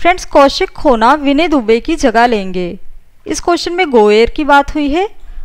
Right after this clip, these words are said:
Go Air की फॉर्मेशन टू थाउजेंड फ़ाइव में हुई थी। हेडक्वार्टर मुंबई में है। सीईओ कौशिक खोना है और founder and एमडी जे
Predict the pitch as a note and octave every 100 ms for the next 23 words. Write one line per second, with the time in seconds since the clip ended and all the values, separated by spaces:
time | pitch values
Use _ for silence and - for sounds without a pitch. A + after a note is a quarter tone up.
0 | - A#3+ D#4 F4 F4+ - G4 - C#4+ B3
1 | B3 E4+ F4 D4+ C4 B3+ A#3+ D#4+ D#4+ A3
2 | G3 F#3 A3 A#3+ C4 D#4 F4+ - - -
3 | - C4 - C#4 C4+ F4 D#4+ A#3+ G3+ G3
4 | G3+ A3+ A#3+ F4 - - - - - -
5 | D#4+ D#4+ F4 F#4+ - B3+ B3 F4 - -
6 | A3 G#3 G#3 B3 F4 G4+ - - - D4+
7 | - D4 C#4 D4 F4+ F4+ D#4 A#3+ A#3+ E4+
8 | - B3 C4+